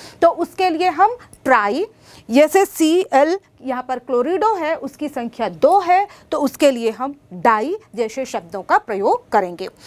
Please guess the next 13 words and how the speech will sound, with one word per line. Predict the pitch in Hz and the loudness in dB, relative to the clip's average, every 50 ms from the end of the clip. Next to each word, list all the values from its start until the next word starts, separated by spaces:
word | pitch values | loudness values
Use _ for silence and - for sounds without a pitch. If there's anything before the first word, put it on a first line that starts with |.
| - - - - - | -20 -20 -20 -2 2
तो | - 302 | 2 4
इस | 294 339 453 440 - | 4 4 2 2 2
तरह | 392 349 349 349 | 2 2 2 2
से | - - 392 | 0 -4 -6
हम | 359 311 247 | -6 -6 -8
देखें | 220 226 220 - - 339 403 453 - _ _ | -8 -8 -8 -8 -8 -10 -10 -10 -12 _ _
कि | 277 | -10
ये | 277 277 269 | -8 -8 -6
जो | 226 277 277 | -6 -6 -6
पूरा | 277 - 349 381 392 427 | -6 -6 -2 0 0 0
कॉम्प्लेक्स | 440 427 - 240 220 - - - 262 262 - - - | 0 -2 -4 -4 -4 -4 -6 -6 -6 -6 -8 -8 -8
कंपाउंड | 240 233 214 - - 196 196 208 208 | -6 -6 -4 -2 -2 -2 -2 -2 -4
होगा | 190 202 190 196 320 453 | -6 -4 0 2 2 2